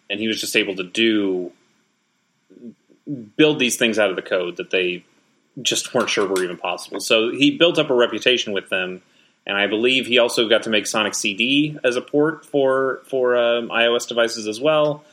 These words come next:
and maybe even bringing, uh, those games to further consoles. Like, I know Sega, uh, Sonic C D came out to,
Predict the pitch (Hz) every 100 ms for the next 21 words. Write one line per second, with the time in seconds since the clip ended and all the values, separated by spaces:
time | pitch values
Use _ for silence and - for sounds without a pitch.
0 | _ _ 98 101 98 98 110 113 110 107
1 | 107 101 110 107 104 101 95 _ - _
2 | _ _ 85 101 95 85 123 113 107 101
3 | 110 104 104 - 107 95 120 117 117 120
4 | 113 120 110 98 98 120 120 120 107 101
5 | 127 117 117 110 - 110 104 98 110 101
6 | 98 92 - 95 92 92